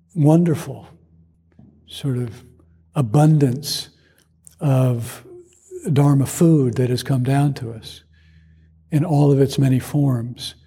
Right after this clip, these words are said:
so that we can encounter the Dharma? And so the slogan is saying we should make offerings. We should have this in our mind. We should understand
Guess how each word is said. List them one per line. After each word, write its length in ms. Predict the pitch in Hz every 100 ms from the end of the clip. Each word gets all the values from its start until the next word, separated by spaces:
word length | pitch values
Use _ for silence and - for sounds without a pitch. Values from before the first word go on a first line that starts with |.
| _ _ _ _ _ - - -
so 300 | - 170 151
that 180 | 156 170
we 160 | 147
can 680 | 135 - - 202 185 151 135
encounter 540 | 160 120 123 110 107
the 120 | 104
Dharma? 320 | 101 - 107 - _ _ _ _ _ _ 76 76 76 76 76 76 76 78 76 _ _ _ _ _ _ -
And 120 | 123
so 140 | 143
the 120 | 131
slogan 360 | 127 - 131 131
is 100 | 127
saying 220 | 147 131
we 100 | 131
should 200 | 123 135
make 160 | 135 135
offerings. 640 | 143 135 - 110 - - _ _ _ _ _ _ _ _ - - - - - _ - _ _ _ _
We 80 | 151
should 160 | 131 120
have 280 | 117 147
this 200 | 139 135
in 120 | 147 135
our 100 | 131
mind. 340 | 135 139 131
We 80 | 131
should 200 | - 139
understand 720 | 143 131 - 151 143 131